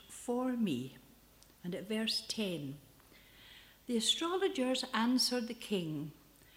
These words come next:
"There is no one on earth who can do what the king asks. No king, however great and mighty, has ever asked such a thing of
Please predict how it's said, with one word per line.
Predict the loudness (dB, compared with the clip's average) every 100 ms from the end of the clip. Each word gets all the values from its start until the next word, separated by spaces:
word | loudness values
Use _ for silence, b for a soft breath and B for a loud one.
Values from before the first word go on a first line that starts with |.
| B B B
"There | 0 2
is | 4 6
no | 6 6
one | 4 4 4 2
on | 4 4 4
earth | 2 2 -2 -4
who | -4 -2
can | 4 6 6
do | 4 2
what | 0 -2
the | -4
king | -6 -4 0 0 -2
asks. | -4 -4 -2 -4 -4 -4 -6 -6 B B B B B B
No | 4 6 4 0
king, | -4 0 2 2
however | 2 0 -2 -4 -2 -2 0 -2
great | -2 0 2 0 -2 0
and | 0 2
mighty, | 2 2 2 0 -4 -6
has | -6 -6
ever | -4 -4 -4 -8 -4
asked | -4 -2 -2 -2 -2
such | -4 -4 -4
a | -4
thing | -4 -4 -4 -10 -10
of | -10